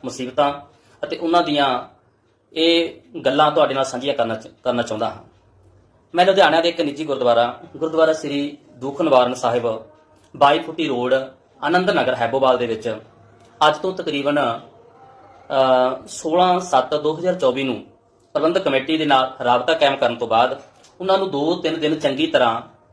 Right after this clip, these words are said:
ਟਰਾਈ ਦੇ ਕੇ ਆਪਣਾ ਕੀਰਤਨ, ਕਥਾ, ਅਰਦਾਸ, ਹੁਕਮਨਾਮਾ, ਜੋ ਵੀ ਗੁਰੂ ਘਰ ਦੇ ਵਿੱਚ ਮਰਜ਼ਾਦਾ ਹੁੰਦੀ ਹੈ, ਉਹਨੂੰ ਮੈਂ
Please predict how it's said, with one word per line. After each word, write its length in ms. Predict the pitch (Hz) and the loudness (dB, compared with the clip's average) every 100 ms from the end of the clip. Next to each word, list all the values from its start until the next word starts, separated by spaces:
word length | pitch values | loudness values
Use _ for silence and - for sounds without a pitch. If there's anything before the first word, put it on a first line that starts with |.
| _ _ - | _ _ -2
ਟਰਾਈ 260 | 135 135 | 2 2
ਦੇ 120 | 151 135 | 2 -2
ਕੇ 280 | 123 123 - - - | -4 -10 -14 -12 -4
ਆਪਣਾ 220 | 143 139 | -2 -2
ਕੀਰਤਨ, 560 | - 123 123 143 139 135 | -2 -6 -2 -2 -2 -4
ਕਥਾ, 460 | 127 123 139 135 | -4 2 2 4
ਅਰਦਾਸ, 500 | 123 120 123 131 131 | 2 2 4 2 0
ਹੁਕਮਨਾਮਾ, 600 | 120 131 127 120 123 117 - - - | -6 -6 -4 -2 -2 -4 -8 -20 -6
ਜੋ 160 | 160 | -2
ਵੀ 100 | 202 | -2
ਗੁਰੂ 140 | 214 147 | -4 2
ਘਰ 180 | 160 131 | 2 4
ਦੇ 80 | |
ਵਿੱਚ 160 | 127 - | 0 -6
ਮਰਜ਼ਾਦਾ 380 | 117 113 120 123 | -2 0 2 0
ਹੁੰਦੀ 280 | 110 120 120 | -2 -6 -4
ਹੈ, 260 | 107 - _ _ _ | -6 -10 _ _ _
ਉਹਨੂੰ 160 | 170 175 | -4 2
ਮੈਂ 260 | 160 139 | 2 2